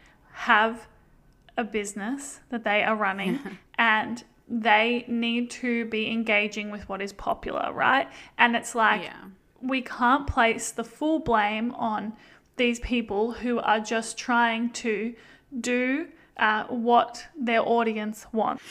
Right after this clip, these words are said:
Speaker 2: Yeah, and I think also, I think also there's a place for it to be, like,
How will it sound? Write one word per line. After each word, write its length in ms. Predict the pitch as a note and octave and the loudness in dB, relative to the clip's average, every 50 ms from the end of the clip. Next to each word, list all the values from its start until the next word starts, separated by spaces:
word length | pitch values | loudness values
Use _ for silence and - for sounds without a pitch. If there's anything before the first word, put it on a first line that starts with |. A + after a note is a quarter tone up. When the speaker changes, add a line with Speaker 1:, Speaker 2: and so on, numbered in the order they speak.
| - - - | -18 -14 -6
Speaker 2:
Yeah, 360 | - C4 C#4+ C#4 B3 G3 E3+ - | -2 -2 0 2 2 0 0 0
and 120 | - A3 A#3 | 2 2 2
I 100 | A#3 A3+ | 2 2
think 240 | A3+ C4 C4+ C4 - | 2 0 -2 0 0
also, 500 | A#3 A#3 A3 A3+ - G#3+ G3+ F#3 F#3 F3+ - | 0 -2 0 -2 0 0 2 2 2 0 -2
I 60 | - | -4
think 180 | - B3 A#3 G3 | -6 -4 -4 -2
also 260 | G3 G3+ G3 G3 G3+ | -2 -2 0 0 0
there's 120 | F#3 F3+ F#3 | 0 2 0
a 60 | F3+ | -2
place 400 | F#3 - - F3 E3 E3+ E3+ - | -2 -4 -6 -4 -4 -4 -6 -8
for 160 | - - F#3 | -6 -4 -2
it 120 | E3 - - | -2 -2 -4
to 100 | - F3+ | -8 -8
be, 200 | F3 E3 D#3+ D#3+ | -6 -4 -4 -4
like, 220 | D#3 D3+ D#3 - | -4 -4 -4 -6